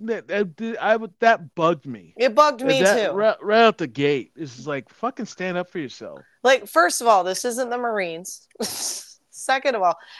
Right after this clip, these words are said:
Speaker 2: and he said some shit to her that you wouldn't say to females in a work environment or even out of a work environment. I mean, just, it, it, <sighs> I'm
Speaker 1: Yeah,
Speaker 2: sorry.
Speaker 1: it was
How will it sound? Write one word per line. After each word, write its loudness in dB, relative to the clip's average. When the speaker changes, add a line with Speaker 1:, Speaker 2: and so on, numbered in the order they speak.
Speaker 2:
and 2
he 2
said 2
some -2
shit -2
to 2
her 0
that -2
you -4
wouldn't 0
say -2
to 0
females -4
in -12
a -10
work -6
environment -6
or -4
even -4
out 2
of -6
a -6
work -14
environment. -16
I -2
mean, -4
just, -10
it, -6
it, -14
<sighs> -20
I'm -2
Speaker 1:
Yeah, -12
Speaker 2:
sorry. 0
Speaker 1:
it -8
was -20